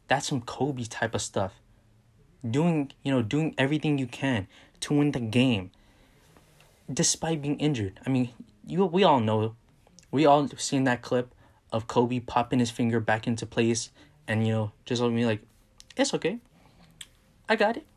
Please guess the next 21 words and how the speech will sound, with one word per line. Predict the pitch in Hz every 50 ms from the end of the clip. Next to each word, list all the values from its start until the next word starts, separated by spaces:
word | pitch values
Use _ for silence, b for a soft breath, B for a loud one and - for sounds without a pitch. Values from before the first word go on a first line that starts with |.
| _
It's | - - - -
whatever." | 190 185 190 208 240 247 - - - - _ b b b b b _ _
That's | - 131 127 -
some | - 127 113
Kobe | - - 139 143 139 131
type | 123 - 139 262 - -
of | -
stuff. | - - - 165 117 110 - - _ _ _ _ b b b b b b b b _ _ _ _ _ _ _ _ _
And | 120 127
you | 135
know | 151 156
what? | 165 175 170 - - _ _ _ _ _ _ _ _ _ _ _ _ _ _ _ _ _ _ _ _ _ _ _ - - _ _ _ _ _ _ _ _ _ _ _ _ _ _ _ _ _ _
Even | - 156 160 165 151 160 160
more | 151 143 143 147 147 147 143
impressive | 135 127 - - 147 139 - - 151 147 143
to | - 135
do | 120 113 123 131 135 131
it | 127 - b b b b b b b _ _ _ _ -
on | 170 175 170 147
his | 147 165 156 139
birthday | 127 127 160 170 175 165 - _ - 147 143 131 113 104 101 -